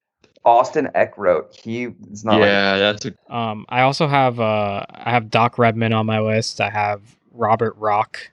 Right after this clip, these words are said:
Speaker 3: on my <laughs> list. Um,
Speaker 2: Robert Rock?
Speaker 3: yes, that, it's an interesting name.
Speaker 2: What
Speaker 3: Um,
Speaker 2: about
Speaker 3: and then I, I went
Speaker 2: Chez?
Speaker 3: down onto the European tour. I got way to the bottom of the European tour, and there's a guy named Graham Storm.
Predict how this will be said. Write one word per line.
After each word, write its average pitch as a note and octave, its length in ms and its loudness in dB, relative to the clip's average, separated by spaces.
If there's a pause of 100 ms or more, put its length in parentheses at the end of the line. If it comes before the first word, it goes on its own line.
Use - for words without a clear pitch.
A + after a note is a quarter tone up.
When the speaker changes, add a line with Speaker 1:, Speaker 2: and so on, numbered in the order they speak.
(140)
Speaker 3:
on A2+ 120 -8
my G#2 140 -6
<laughs> - 20 -6
list. - 560 -6 (100)
Um, A2 560 -4 (100)
Speaker 2:
Robert G2+ 560 2
Rock? F#2+ 720 2 (120)
Speaker 3:
yes, G#2 640 -4
that, A#2+ 480 -4 (520)
it's - 160 -6
an B2 120 -2
interesting A2 420 -10
name. G#2+ 240 -12 (460)
Speaker 2:
What B2+ 100 0
Speaker 3:
Um, B2+ 80 4
Speaker 2:
about D#3 200 6
Speaker 3:
and C#3+ 100 4
then D3+ 100 6
I, C#3+ 160 4
I D#3+ 260 4
went E3+ 180 4
Speaker 2:
Chez? - 20 0
Speaker 3:
down D3+ 240 4
onto D3 240 4
the C#3 100 0
European B2 560 2
tour. A2+ 300 0
I A2 80 2
got G#2 260 -2
way A#2 260 2
to B2+ 140 -2
the A#2 80 -2
bottom A2 280 -4
of A2 40 -20
the A2 80 -14
European A2 460 -10
tour, A2+ 320 -4
and A2 120 -8
there's A#2 140 -8
a A#2+ 60 -2
guy B2+ 240 4
named C3+ 260 -4
Graham B2 460 0
Storm. G#2 600 -4